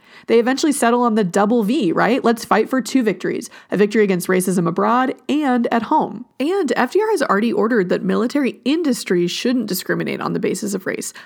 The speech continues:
The last thing the military wants right now is the president and commander-in-chief breathing down their necks about discrimination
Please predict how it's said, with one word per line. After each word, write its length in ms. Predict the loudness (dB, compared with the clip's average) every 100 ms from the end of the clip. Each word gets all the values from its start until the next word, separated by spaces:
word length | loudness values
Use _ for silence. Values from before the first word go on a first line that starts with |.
| _
The 120 | 0
last 500 | 2 2 2 0 0
thing 180 | 0 2
the 80 | 2
military 560 | 2 2 2 2 2
wants 340 | 2 2 0 2
right 180 | 0 2
now 260 | 0 0
is 180 | 0 0
the 100 | 0
president 540 | -2 -2 0 0 0 0
and 200 | -2 -2
commander-in-chief 1000 | -4 0 0 2 2 0 -2 0 0 -2 -12 -20 _
breathing 420 | -2 0 2 2
down 240 | 2 2 2
their 140 | 0
necks 320 | 0 -2 -4
about 180 | -2 0
discrimination 680 | -2 -4 -2 0 -2 -2 -6